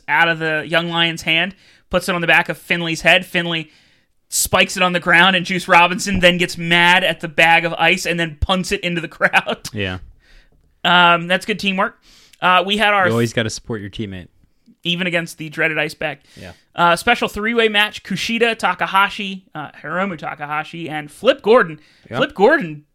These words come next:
Speaker 1: pinning Kushida.
Speaker 2: It's a good match for your first time watching
Speaker 1: Also,
Speaker 2: it.
Speaker 1: I didn't know that, um, that Flip Gordon's finisher was called the four flippy sma-, uh, splash.
Speaker 2: Yeah, he stole that from Ty Awesome.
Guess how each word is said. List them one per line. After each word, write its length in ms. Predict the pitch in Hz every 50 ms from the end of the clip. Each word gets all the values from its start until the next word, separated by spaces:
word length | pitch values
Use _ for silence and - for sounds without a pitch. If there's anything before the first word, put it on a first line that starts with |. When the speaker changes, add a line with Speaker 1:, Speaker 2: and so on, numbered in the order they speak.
| _ _ _ _ _ _ _
Speaker 1:
pinning 320 | - 202 247 349 392 370 -
Kushida. 640 | - 180 - - - - 294 381 349 180 135 - - _ _ _ _ _ _ _ _ _ _ _ _ _ _ _ _ _ _ _ _ _ _ _ _ _ _ _ _
Speaker 2:
It's 100 | - -
a 40 | -
good 140 | 170 131
match 400 | 117 113 123 143 147 - - - - _ _ _
for 320 | - 101 98 95 92 - _
your 120 | 95 92 90
first 260 | - - 98 - -
time 260 | 98 101 123 127 113
watching 180 | 175 180 - 269
Speaker 1:
Also, 220 | 320 294 349 311
Speaker 2:
it. 40 | 262
Speaker 1:
I 60 | 220
didn't 380 | - - 220 285 311 349 302 214
know 280 | 214 226 226 226 233 233
that, 380 | 196 190 196 190 185 - - 190
um, 360 | 180 175 170 165 165 160 165 _ _ _ _ _ _ _
that 360 | - 160 175 165 160 - -
Flip 240 | - - - - 180
Gordon's 340 | - 180 180 175 170 160 -
finisher 300 | - 165 170 180 - 202
was 100 | 175 170 -
called 160 | - 170 151
the 60 | 156
four 200 | - - 175 165
flippy 320 | 151 - - 165 165 - 165
sma-, 300 | 165 - 160 135 147 - -
uh, 120 | 170 -
splash. 460 | - - - 165 147 139 190 - - _ _
Speaker 2:
Yeah, 300 | 123 110 107 101 92 95
he 100 | 95 107
stole 200 | 110 - 135 127
that 120 | 120 110 -
from 120 | 110 104
Ty 180 | - - 107 101
Awesome. 400 | 98 98 95 - - - - 87